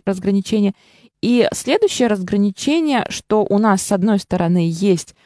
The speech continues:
композиторы, которые пишут для кино, да, и советская плеяда таких композиторов очень велика и включала самых разных, да, композиторов, причем тот же Шостакович, таких мэтров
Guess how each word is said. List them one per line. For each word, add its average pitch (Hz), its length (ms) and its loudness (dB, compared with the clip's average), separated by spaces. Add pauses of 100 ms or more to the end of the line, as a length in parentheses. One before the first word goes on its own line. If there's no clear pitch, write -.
(140)
композиторы, 180 600 0
которые 269 340 -2
пишут 262 320 -6
для 262 140 -4
кино, 262 480 -4
да, 240 300 -2
и - 260 -2
советская 196 600 -2
плеяда 185 520 0
таких - 260 -6
композиторов 190 580 0 (100)
очень 190 380 2
велика 185 300 0
и 277 40 0
включала 196 400 0
самых 196 420 0
разных, 156 360 -2
да, 202 180 -2 (280)
композиторов, 196 640 0
причем 190 380 0
тот 175 180 2
же 165 80 0
Шостакович, 190 920 -2
таких 185 320 -4
мэтров 196 580 2